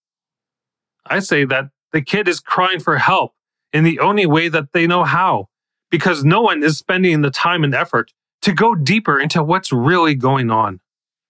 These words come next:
They say that the kid is a loser and will never amount to anything.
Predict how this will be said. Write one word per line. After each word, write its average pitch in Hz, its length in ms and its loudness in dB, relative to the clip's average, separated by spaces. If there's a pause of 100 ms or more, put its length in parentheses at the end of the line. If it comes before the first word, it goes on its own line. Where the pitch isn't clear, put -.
(1300)
They 220 140 0
say 220 220 0
that 196 220 0 (540)
the 175 80 2
kid 185 300 0
is 175 100 0
a 160 80 2
loser 135 480 2 (480)
and 175 80 2
will 180 100 4
never 185 380 2
amount 156 300 -2
to 127 120 -2
anything. 117 480 -4